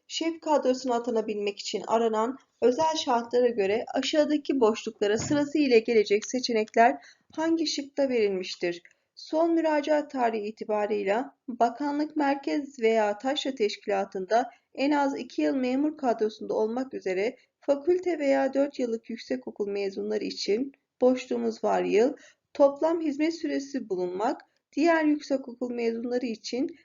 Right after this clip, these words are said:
en az toplam boşluğumuz var yıl toplam hizmeti bulunmak. A dört altı, B iki altı, C dört yedi,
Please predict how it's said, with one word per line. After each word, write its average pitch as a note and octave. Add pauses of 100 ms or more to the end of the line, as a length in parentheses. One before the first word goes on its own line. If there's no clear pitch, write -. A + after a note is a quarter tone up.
(140)
en C#4+
az C4+
toplam A3+ (260)
boşluğumuz B3+
var A#3+ (120)
yıl C4
toplam C#4
hizmeti B3+
bulunmak. G3+ (400)
A D#4
dört C#4
altı, G#3+ (180)
B C4+
iki C4+
altı, G#3+ (300)
C C4+
dört C4+
yedi, B3